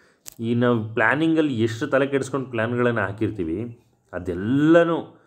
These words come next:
ತುಂಬ ಎಫೆಕ್ಟಿವ್ ಆಗಿ ಮತ್ತು ಮೀನಿಂಗ್‌ಫುಲ್ಲಾಗಿ ಮಾಡ್ಲಿಕ್ಕೆ ಸಾಧ್ಯ ಆಗೋದು ಯಾವುದು ಅಂತಂದರೆ it is controlling ಅಂತ ಹೇಳ್ಬಿಟ್ಟು. So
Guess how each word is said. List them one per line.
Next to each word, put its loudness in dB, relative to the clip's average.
ತುಂಬ 0
ಎಫೆಕ್ಟಿವ್ 0
ಆಗಿ 0
ಮತ್ತು -4
ಮೀನಿಂಗ್‌ಫುಲ್ಲಾಗಿ 2
ಮಾಡ್ಲಿಕ್ಕೆ -2
ಸಾಧ್ಯ 0
ಆಗೋದು 0
ಯಾವುದು 2
ಅಂತಂದರೆ -8
it -6
is -8
controlling -6
ಅಂತ -12
ಹೇಳ್ಬಿಟ್ಟು. -8
So 4